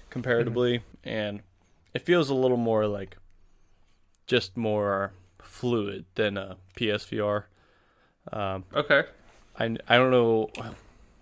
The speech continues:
Speaker 1: what the refresh rate is on the screens for the P S V R. It might be ninety hertz, but these are set to, like, a hundred forty-four hertz, which is, it makes any game you're playing buttery smooth, which is awesome. Um, it's very accurate with the, um,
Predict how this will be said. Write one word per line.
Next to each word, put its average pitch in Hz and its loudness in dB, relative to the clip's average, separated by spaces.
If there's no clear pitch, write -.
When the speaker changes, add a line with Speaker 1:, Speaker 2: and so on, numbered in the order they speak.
Speaker 1:
what 120 2
the 117 2
refresh 107 0
rate 107 0
is 104 -2
on 98 -4
the 95 -10
screens 104 -4
for 95 -8
the 95 -10
P 104 -4
S 104 -6
V 101 -8
R. 95 -4
It 101 -6
might 101 -4
be 98 -8
ninety 95 -4
hertz, 98 -6
but 95 -8
these 107 -4
are 101 -4
set - -4
to, 98 -6
like, 95 -6
a - -14
hundred 101 -6
forty-four 98 -10
hertz, 95 -8
which 98 -12
is, - -14
it - -10
makes 110 -6
any 110 -4
game 101 -6
you're 98 -6
playing 98 -6
buttery 98 -4
smooth, 98 -10
which - -10
is 98 -8
awesome. 104 -4
Um, 98 -2
it's - -20
very 113 2
accurate 107 2
with 110 -8
the, 101 -6
um, 95 -12